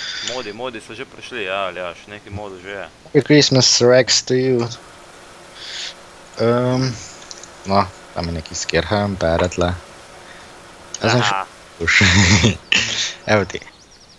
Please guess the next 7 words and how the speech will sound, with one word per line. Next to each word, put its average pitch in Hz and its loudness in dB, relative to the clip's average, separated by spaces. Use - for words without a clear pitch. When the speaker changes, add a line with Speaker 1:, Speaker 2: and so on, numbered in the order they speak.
Speaker 2:
Imamo 98 2
še - 0
tole 90 2
nakladalko, 90 2
ta 85 2
večja. 90 2
Pač - 0